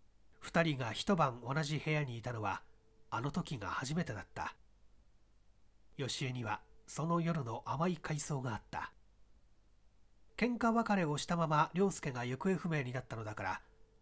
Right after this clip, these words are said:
幸彦はその責任を感じていないではなかった。だから尋ね人の新聞広告は文案から申し込みから一手に引き受けてやってくれたし、警視庁へも一緒に行ってくれたのだが、それは表面のことで、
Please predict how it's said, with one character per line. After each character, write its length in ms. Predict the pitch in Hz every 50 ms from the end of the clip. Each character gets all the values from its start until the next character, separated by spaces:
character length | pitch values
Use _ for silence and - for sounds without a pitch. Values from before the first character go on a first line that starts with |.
| - - - - -
幸 220 | 165 165 - 233 214
彦 180 | - - -
は 200 | 92 90 78 - - - -
そ 160 | - - 202
の 100 | 240 208
責 280 | - - 208 208 220
任 200 | 208 208 208 196
を 100 | 190 180
感 220 | 170 - - 220 220
じ 140 | 214 214 -
て 100 | 208 196
い 60 | 196
な 100 | 202 202
い 80 | 190
で 80 | 156 185
は 120 | 170 143
な 100 | 110 110
か 80 | 110 113
っ 40 | - -
た。 220 | - - - - - - - - - - - - - - - - - - - - - - - - - - - - - -
だ 100 | 139 127
か 80 | 110
ら 140 | 101 107 - - - -
尋 220 | - 139 143 165 185
ね 100 | 185 180
人 220 | 165 147 139 131
の 100 | 131 127
新 200 | - - 156 151
聞 40 | 147
広 160 | 156 147 131
告 360 | - 151 131 - 120 - -
は 180 | 107 98 92 - - - - -
文 260 | 143 170 214 226 220
案 140 | 220 214 202
か 140 | 196 - 180
ら 120 | 185 180
申 240 | 170 151 165 196 214
し 100 | 214 -
込 100 | - 190
み 100 | 185 175
か 100 | - 160
ら 180 | 156 156 160 -
一 100 | - 254
手 180 | - - - 147
に 100 | 120 113
引 40 | 107
き 180 | - - 190
受 160 | 165 - 135
け 40 | 113
て 60 | 110
や 100 | 101 95
っ 20 | -
て 140 | - - 113
く 60 | 117
れ 80 | 113
た 80 | - 107
し、 240 | - - 90 - - - - - - - - - - - - - - -
警 200 | - 240 254 254
視 120 | 226 -
庁 220 | - - 214 202 202
へ 60 | 208
も 160 | 185 160 143
一 80 | 139 127
緒 180 | - - 180
に 100 | 165 160
行 100 | 160 151
っ 20 | -
て 120 | - 165
く 80 | - 160
れ 60 | 151
た 80 | 143 135
の 80 | 127
だ 120 | 110 110 104
が、 220 | 98 95 - - - - - - - - - - - - - - -
そ 80 | - 120
れ 80 | 127
は 180 | 139 143 139 135 - -
表 120 | 143 143 175
面 200 | 208 202 170 139
の 100 | 107 95
こ 80 | -
と 100 | 101 104
で、 200 | 98 92 - -